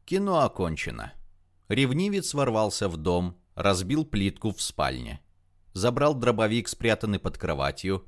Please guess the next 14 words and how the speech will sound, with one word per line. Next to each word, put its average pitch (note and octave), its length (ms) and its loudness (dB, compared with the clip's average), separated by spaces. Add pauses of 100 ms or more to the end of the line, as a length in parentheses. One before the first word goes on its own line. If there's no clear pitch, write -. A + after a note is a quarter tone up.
(120)
вышел C#3+ 400 0
на F#2 160 2
улицу C#3+ 420 0
и B2 140 -4
стал D3 320 0
поджидать A2+ 560 0
сожительницу, C3 680 -2
спрятавшись B2+ 640 -2
за A2+ 140 -2
живой F#2+ 360 0
изгородью. D#2+ 880 -2 (1400)
Жертва F3+ 680 2
открыла C#3 600 0
дверь, E2+ 560 -2